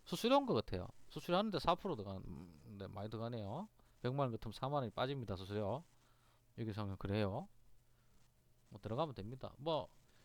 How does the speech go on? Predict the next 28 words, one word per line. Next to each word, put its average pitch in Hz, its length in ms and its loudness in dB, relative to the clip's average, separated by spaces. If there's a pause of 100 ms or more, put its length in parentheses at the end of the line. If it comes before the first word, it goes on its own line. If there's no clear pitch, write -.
(200)
코로나 277 320 6
하신 220 220 6
분들은 139 600 4
뭐 104 320 0
이거 151 220 -2
쉽게 175 440 -2
뭐 123 140 -6
하실 147 200 -4
수 123 80 -6 (200)
있는 117 200 -4
것 123 80 -4
같아요. 120 400 -4
아, 156 120 4
이거 170 80 2
짜증나네요. 131 600 0
이거 98 340 -4 (300)
끝으로 220 260 0
짜갑이네요. 143 680 0 (260)
<laughs> - 580 -4
예? 196 140 -4 (460)
이거랑, 190 420 4
이거랑, 120 520 0 (440)
어, 135 220 -12
또 135 120 -2
짜증. 139 400 -4
다시 175 180 6
한번 123 260 2
읽어보겠습니다. 117 720 4